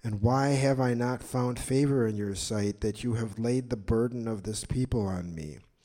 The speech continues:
Was it I who conceived all this people? Was it I who brought them forth,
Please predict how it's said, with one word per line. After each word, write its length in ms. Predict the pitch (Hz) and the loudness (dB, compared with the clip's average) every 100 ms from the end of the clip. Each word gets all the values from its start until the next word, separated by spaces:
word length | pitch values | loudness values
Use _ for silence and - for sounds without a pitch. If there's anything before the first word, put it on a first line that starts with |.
| _ - - - - _ _ _ _ | _ -20 -20 -20 -20 _ _ _ _
Was 260 | 110 117 | -2 0
it 220 | 113 110 - | 0 -2 -4
I 320 | 107 113 117 | -8 -6 -4
who 240 | 117 120 120 | -6 -6 -6
conceived 600 | - 117 - 127 123 123 | -4 -6 -6 -4 -4 -4
all 200 | 117 117 | -4 -4
this 240 | 123 123 | -4 -6
people? 540 | - 135 135 135 135 131 - | -2 -2 0 -2 -2 -6 -14
Was 260 | 107 117 110 | -6 -4 -2
it 180 | 123 - | -4 -4
I 400 | 127 135 117 104 | -2 0 2 0
who 220 | 95 110 | -4 -4
brought 400 | 104 123 135 131 | 0 2 0 -2
them 160 | 135 131 | -6 -6
forth, 640 | - 117 107 95 - - | -4 -2 0 -4 -10 -20